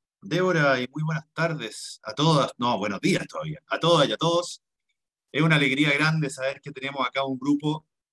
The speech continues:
de puras mujeres que, que se embarcaron en este proyecto y, y no solo se embarcaron, lo que nos pone más contentos es que la gran mayoría de ellas partió y terminó este curso de emprendimiento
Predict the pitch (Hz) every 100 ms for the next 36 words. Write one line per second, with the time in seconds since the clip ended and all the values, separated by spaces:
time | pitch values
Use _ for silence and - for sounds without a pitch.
0 | _ _ - 131 135 190 208 190 156 -
1 | 170 170 131 - - _ _ - 123 123
2 | 120 113 113 113 _ 117 107 131 120 117
3 | 117 - 151 160 151 135 139 - 139 123
4 | 131 160 156 160 160 165 _ _ _ _
5 | - 120 127 123 127 123 139 160 190 165
6 | 147 127 - 214 160 131 123 - 156 160
7 | 156 160 131 165 165 165 156 143 123 123
8 | 135 190 202 196 151 147 165 160 175 175
9 | 180 - _ _ _ _ 123 113 156 160
10 | 165 139 117 113 156 - _ _ _ _
11 | - 123 - 143 160 165 - 202 262 -
12 | 117 123 131 123 127 151 160 - -